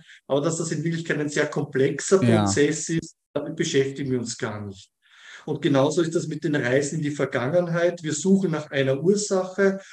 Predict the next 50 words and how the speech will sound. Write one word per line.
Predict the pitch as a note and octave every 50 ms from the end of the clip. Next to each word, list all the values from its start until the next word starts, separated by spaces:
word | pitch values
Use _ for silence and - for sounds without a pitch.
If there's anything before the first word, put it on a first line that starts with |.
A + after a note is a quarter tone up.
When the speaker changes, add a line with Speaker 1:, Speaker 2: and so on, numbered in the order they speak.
| - - - -
Speaker 1:
und | F3 E3
finden | - - - F3+ G#3 A3+ A3+ A3+ G#3+ G3+
wir | G#3+ G3+ G3+
keine, | - D3 C#3 D#3 F#3 F#3
dann | F#3+ F3+ -
konstruiert | E3+ - F3+ E3+ E3+ - - F3+ D#3 E3 F#3 G3 F#3+
sich | F#3+ F#3+ -
das | - C#3+ C3 C#3 -
Gehirn | C#3+ C3 A2+ B2 B2 A#2 A#2
noch | A2+ A2+ -
eine. | B2+ A#2 A#2 A#2 A#2 - - - _ - - - -
Das | - C3 -
heißt, | C#3 C#3 C#3+
es | C#3 - -
kann | - D3+ C#3+ D3+
auch | D#3 D#3 - - _ _
zum | - - D3
Beispiel | C#3+ C#3+ C#3+ - E3+ D3
ein | C#3 C#3+
Missbrauch | D3+ E3 - - - - D#3 D3+ D#3 - -
entstehen | C#3 C3+ C#3+ - - - - - C3+ B2+ C3+ D3+ F#3
im | F#3 F#3+
Gehirn, | - F#3+ F3 D3+ D3 E3 F3 F#3 F#3+ F#3 - - - -
der | E3 -
gar | D#3+ D#3 D#3
nicht | E3 D#3+ -
stattgefunden | - - D3+ D#3 D#3 - - F#3+ - - - C#3 B2+ B2 B2 B2+ C3+ A#2
hat. | A2+ A2 -
Speaker 2:
Ja, | - - -
Speaker 1:
Durch | E3+ D#3+
Speaker 2:
ja, | D#3 D#3+ D#3+
Speaker 1:
viel | E3
Speaker 2:
stimmt. | - - F3+ E3 B2
Speaker 1:
Fragen, | A#2+ B2 C3+ - - C3 B2+ - _ _ - -
Speaker 2:
Ja. | C#3+ D3+
Speaker 1:
durch | D#3+ -
viel | - - D#3+ D#3
dorthin | D#3+ D#3 - - - D#3 D#3 E3 D#3+
gehen. | C#3+ B2+ B2 A#2
Und | A2+ A2 A2 - _ _ - - - -
das | - C3+ C3+ C3+
ist | D3
eben | D3 C#3+
sozusagen | C#3 - - - D3 C#3 C3
die | C3+ D#3+
schädliche | - - C#3+ C3 C3+ D3 C3 C3 C3 B2
Seite | - - A2 A#2 - - _ - -
dann | - A#2+ A2 A2
des | A2+ A#2 - - -
Ganzen. | - - - A2+ A2 - - - - A#2 -